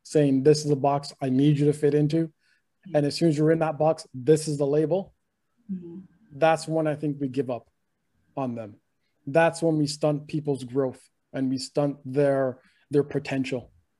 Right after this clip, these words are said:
Speaker 1: But as soon as we, we say, "Guess what? Despite you being in a box, despite you having a label," I find that people, if they really want it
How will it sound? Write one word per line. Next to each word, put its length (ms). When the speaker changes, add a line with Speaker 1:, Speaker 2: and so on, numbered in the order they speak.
Speaker 1:
But 120
as 160
soon 200
as 80
we, 440
we 120
say, 200
"Guess 280
what? 200
Despite 440
you 160
being 220
in 120
a 60
box, 500
despite 320
you 100
having 200
a 40
label," 420
I 120
find 340
that 200
people, 600
if 200
they 140
really 400
want 380
it 200